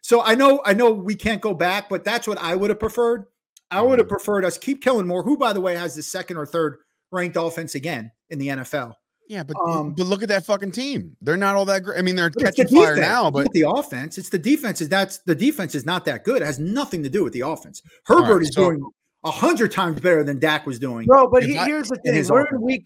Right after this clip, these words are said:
Speaker 3: we're in week five, and we don't know who the fuck this team is.
Speaker 2: Week six, yeah.
Speaker 3: Week six coming up. We don't know who
Speaker 2: Yeah.
Speaker 3: the fuck this team is. Let me tell you something. If
Speaker 1: Well,
Speaker 3: we lose
Speaker 1: define
Speaker 3: to
Speaker 1: that.
Speaker 3: San
Speaker 1: Define that, bro. What do you mean?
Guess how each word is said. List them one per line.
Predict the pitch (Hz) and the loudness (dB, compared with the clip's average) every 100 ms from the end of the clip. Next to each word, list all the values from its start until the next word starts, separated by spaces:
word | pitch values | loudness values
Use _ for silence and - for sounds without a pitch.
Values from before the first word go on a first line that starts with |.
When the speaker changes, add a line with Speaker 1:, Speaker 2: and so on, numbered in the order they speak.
| - | -4
Speaker 3:
we're | 214 311 | 0 0
in | 302 | -2
week | 240 247 170 | -4 -6 -8
five, | - 208 196 160 147 - _ | -6 -4 -4 -6 -12 -18 _
and | 180 180 | -8 -4
we | 208 | -2
don't | 233 220 | -2 -2
know | 202 | -2
who | 202 | -4
the | 180 | -6
fuck | - - - | -6 -6 -6
this | 175 - | -10 -12
team | - 156 | -12 -12
is. | 147 131 - - _ _ _ _ _ _ _ _ _ _ _ | -12 -16 -18 -20 _ _ _ _ _ _ _ _ _ _ _
Speaker 2:
Week | 98 92 | -16 -12
six, | - 101 - 107 | -12 -12 -14 -14
yeah. | 107 98 _ _ _ _ | -14 -14 _ _ _ _
Speaker 3:
Week | 170 208 | -8 -6
six | - 220 - | -2 -2 -2
coming | - 175 160 | -8 -8 -8
up. | 147 - | -10 -6
We | 190 | 0
don't | 254 | 2
know | 233 | 2
who | 196 | -2
Speaker 2:
Yeah. | 190 | -4
Speaker 3:
the | - | -4
fuck | 190 - | -8 -8
this | 170 | -10
team | - 180 | -8 -6
is. | 185 160 | -6 -6
Let | 208 | -6
me | 240 | -4
tell | 233 | -2
you | 226 | -2
something. | 226 185 151 151 - | -2 -6 -8 -12 -4
If | 208 | -2
Speaker 1:
Well, | 220 | -2
Speaker 3:
we | 240 226 | -2 -4
lose | |
Speaker 1:
define | 220 311 294 | 0 2 2
Speaker 3:
to | |
Speaker 1:
that. | 208 151 | 2 -2
Speaker 3:
San | 208 | -2
Speaker 1:
Define | 170 214 226 180 | -6 -2 -2 -2
that, | 139 | -4
bro. | 127 123 | -4 -4
What | 131 | -2
do | 165 | -4
you | 151 | -6
mean? | 131 98 | -8 -10